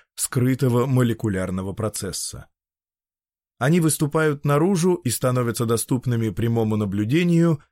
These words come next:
только как заключение продолжительных процессов латентного развития. В относительно устойчивые или стабильные возрасты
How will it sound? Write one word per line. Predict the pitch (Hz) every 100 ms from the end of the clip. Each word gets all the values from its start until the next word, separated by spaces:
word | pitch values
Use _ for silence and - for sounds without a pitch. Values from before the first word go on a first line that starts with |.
| _ _
только | 165 185 185 170
как | 156 127
заключение | 117 113 120 110 - 156 147 139 131
продолжительных | 120 113 110 101 131 110 107 -
процессов | 110 95 120 123 120 -
латентного | 107 - 101 85 110 101
развития. | 104 95 98 92 - 69 62 - _ _ _ _ _ _ _ _ _ _ _ _ _ _
В | - 127
относительно | 131 123 139 127 127 123
устойчивые | 120 110 - 143 107 - 85 78 78 71 -
или | 87
стабильные | 87 - 104 107 127 107 87 82 80
возрасты | 95 170 160 156 - 151